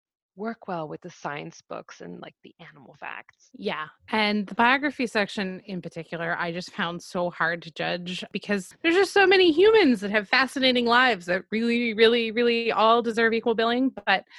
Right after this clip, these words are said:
Speaker 2: alas, it was a very tight race in that category. And there can only be ten.
Speaker 1: Yeah, ten sounds like a lot, but it was really hard to choose ten winners per t-,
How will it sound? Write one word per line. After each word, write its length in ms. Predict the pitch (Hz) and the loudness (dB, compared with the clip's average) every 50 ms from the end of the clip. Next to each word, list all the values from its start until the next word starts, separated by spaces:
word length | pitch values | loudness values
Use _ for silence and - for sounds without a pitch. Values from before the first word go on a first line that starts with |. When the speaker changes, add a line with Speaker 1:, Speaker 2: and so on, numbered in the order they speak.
| - - - - - _ - | -20 -20 -20 -20 -20 _ -6
Speaker 2:
alas, 480 | 202 196 196 101 104 101 - - - _ _ - | -2 0 0 0 -2 -4 -10 -18 -20 _ _ -20
it 60 | 175 170 | -12 -6
was 100 | 185 185 | -4 -2
a 40 | |
very 220 | 170 180 180 175 180 | 0 0 0 0 -2
tight 240 | - 196 185 175 - | -2 -2 -2 -2 -2
race 240 | 185 196 208 - | -2 -4 -4 -4
in 80 | - 208 | -4 -4
that 160 | 214 208 202 | -4 -4 -2
category. 540 | - 220 214 214 208 226 220 214 220 233 - _ _ _ _ _ _ | -2 -4 -4 -2 -2 -4 -4 -4 -4 -6 -10 _ _ _ _ _ _
And 100 | - 214 | -4 0
there 100 | 214 214 | 0 0
can 200 | - - 233 220 | 2 2 0 2
only 200 | 214 214 214 214 | 2 2 2 0
be 200 | 202 196 202 196 | -2 -2 -4 -6
ten. 500 | - - - 240 240 226 185 151 143 160 - - _ _ | -6 -4 0 0 0 0 0 -4 -8 -12 -16 -20 _ _
Speaker 1:
Yeah, 120 | 220 185 185 _ - | -2 -2 -2 _ -6
ten 240 | - - 220 233 247 | -6 -4 -4 -4 -4
sounds 380 | - - 262 233 220 220 202 | -2 0 0 2 2 0 0
like 160 | 214 196 185 | -2 -2 -2
a 80 | 180 170 | -2 -6
lot, 480 | 175 165 165 160 165 208 254 330 349 - - - _ - | -8 -6 -4 -2 0 0 0 0 0 -4 -10 -8 _ 0
but 160 | 208 190 - | 0 0 0
it 80 | 196 208 | -2 -4
was 280 | 196 202 196 170 - - - 160 151 | -4 -6 -8 -10 -12 -18 -20 -18 -14
really 360 | 147 156 170 175 165 160 165 175 | -12 -8 -6 -6 -6 -6 -8 -10
hard 440 | 160 151 175 165 165 170 175 - | -8 -6 -4 -4 -4 -4 -6 -10
to 80 | 170 175 | -14 -16
choose 420 | - - - 180 160 170 175 160 | -14 -12 -12 -10 -10 -12 -14 -16
ten 340 | - - - 196 170 165 165 170 | -16 -16 -14 -14 -14 -14 -14 -14
winners 380 | 165 170 165 175 170 170 160 | -12 -10 -10 -10 -10 -10 -12
per 140 | - - - | -14 -14 -16
t-, 140 | - - | -16 -18